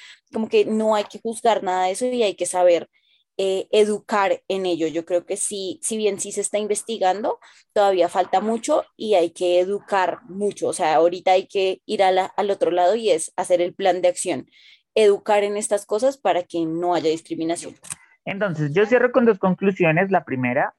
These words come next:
Speaker 2: eh, sea la relación que tengas, sea de una persona con otra persona, tres, cuatro,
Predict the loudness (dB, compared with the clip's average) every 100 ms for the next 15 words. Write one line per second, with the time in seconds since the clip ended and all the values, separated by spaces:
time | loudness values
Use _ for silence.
0 | -8 -6 -4 -4 -4 -6 _ _ -6 -2
1 | 0 0 0 -4 -4 -8 -8 -8 -4 -4
2 | -2 0 2 2 0 -4 -6 -8 -6 -4
3 | -4 -4 -4 -8 -8 -10 -6 -4 -4 -4
4 | -6 -6 -6 -4 -4 -4